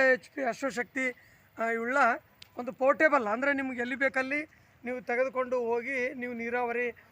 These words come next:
ಮಾಡಲಿಕ್ಕೆ ಸೂಕ್ತವಾದಂತಹ ಒಂದು ಸೌರಶಕ್ತಿ ಚಾಲಿತ ಈ ಪಂಪ್ ಸೆಟ್ಟನ್ನು ಇಲ್ಲಿ, ಆ, ನೋಡ್ತಾ ಇದ್ದೀರಿ.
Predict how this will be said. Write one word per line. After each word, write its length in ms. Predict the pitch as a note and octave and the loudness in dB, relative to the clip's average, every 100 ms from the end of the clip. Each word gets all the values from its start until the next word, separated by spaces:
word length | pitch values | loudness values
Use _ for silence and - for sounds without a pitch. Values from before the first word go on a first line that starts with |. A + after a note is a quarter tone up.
| _ _ | _ _
ಮಾಡಲಿಕ್ಕೆ 440 | G#3 A#3 A#3 A#3+ A3+ | -4 -4 -4 -6 -6
ಸೂಕ್ತವಾದಂತಹ 920 | A#3+ A3 - A3 G#3+ G#3 - A#3+ E4+ _ _ - - | -10 -12 -8 -6 -6 -14 -12 -12 -12 _ _ -16 -14
ಒಂದು 140 | A3 | -14
ಸೌರಶಕ್ತಿ 600 | - C4 C#4 B3 A#3 A3+ | -2 0 0 -4 -10 -12
ಚಾಲಿತ 360 | - A3+ A3 C4+ A3+ - - _ _ | -6 -6 -6 -6 -6 -8 -20 _ _
ಈ 40 | A#3 | -18
ಪಂಪ್ 280 | - A3+ | -16 -12
ಸೆಟ್ಟನ್ನು 380 | - C4 B3 B3 | -10 -8 -8 -6
ಇಲ್ಲಿ, 300 | B3 A3+ G#3+ | -6 -4 -8
ಆ, 500 | G3 - - - G3+ | -8 -16 -20 -12 -8
ನೋಡ್ತಾ 300 | G3+ A3 A#3+ | -6 -4 -2
ಇದ್ದೀರಿ. 300 | A3+ F#3 B3 | -2 -4 -8